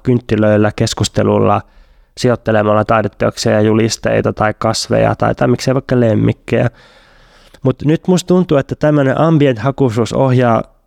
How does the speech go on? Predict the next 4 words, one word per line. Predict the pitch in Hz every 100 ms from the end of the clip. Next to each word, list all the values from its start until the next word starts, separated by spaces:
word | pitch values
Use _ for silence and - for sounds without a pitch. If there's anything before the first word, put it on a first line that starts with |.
| -
voimakkaammin | 147 165 123 - 113 113 117
itse | 117 - -
teostenkin | - 156 131 110 104 - 110 101 - -
luomista. | 113 110 110 - -